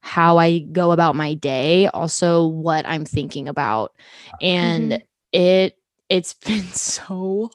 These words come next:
Speaker 1: hard. Like, I haven't been in a situation like this in a while, but the really cool thing about it is I know that when this time in my life is over, like, I can't wait to be like, "Okay,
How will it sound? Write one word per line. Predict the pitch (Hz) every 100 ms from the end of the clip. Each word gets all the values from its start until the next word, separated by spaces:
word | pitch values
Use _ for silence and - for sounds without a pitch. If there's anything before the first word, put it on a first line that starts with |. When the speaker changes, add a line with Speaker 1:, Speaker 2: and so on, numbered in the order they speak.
| _
Speaker 1:
hard. | - 214 240 262 196 170 -
Like, | 196 190 - - - - - - -
I | 190 190
haven't | 196 214 214 196
been | 190 185
in | 190
a | 185
situation | 180 180 180 175 170 180
like | 170
this | 175 175
in | 190
a | 175
while, | 156 139 160 190 220 220 -
but | 190 180 170 165 _ _ _ _ _ _ _ _ _ -
the | 202 202 -
really | 208 226 254
cool | - 185
thing | 175 185
about | 170 156 160
it | 151
is | 175
I | 175
know | 165 160 156 156 160 -
that | 180 165
when | 160 165 165
this | 170 -
time | - 160 165
in | 165
my | 165
life | 156 147 156
is | - 165 160
over, | - 143 160 180 202 240 247 254 _ _ _ _ -
like, | 180 180
I |
can't | 165 190 175 160
wait | 156 135 120 - _ _ _ _ -
to | 185
be | 170 160
like, | 123 85 _ -
"Okay, | 175 - - -